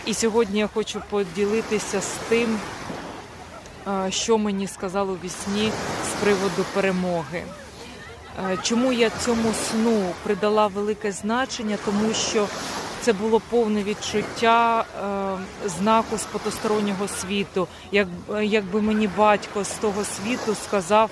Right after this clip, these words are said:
коли буде перемога. І я знову ці цифри бачила безпосередньо на листку бумаги. І це були цифри нуль шість, нуль дев'ять, двадцять п'ять.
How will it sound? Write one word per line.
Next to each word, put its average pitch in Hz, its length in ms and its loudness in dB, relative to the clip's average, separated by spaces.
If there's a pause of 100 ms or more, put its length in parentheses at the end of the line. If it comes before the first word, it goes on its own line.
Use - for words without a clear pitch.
(140)
коли 202 440 -2 (380)
буде 202 220 4
перемога. 190 800 2 (420)
І 226 240 4 (220)
я 226 200 6
знову 196 540 4 (160)
ці 226 100 0
цифри 233 640 0 (100)
бачила 208 680 2 (460)
безпосередньо 214 920 2
на 202 480 4
листку 208 600 0
бумаги. 190 840 0 (840)
І 214 340 2 (400)
це 240 140 4
були 214 300 2
цифри 233 680 -2 (400)
нуль 196 200 4
шість, - 540 -4 (200)
нуль 196 180 2 (100)
дев'ять, 196 500 2 (240)
двадцять 190 340 0
п'ять. 170 520 -2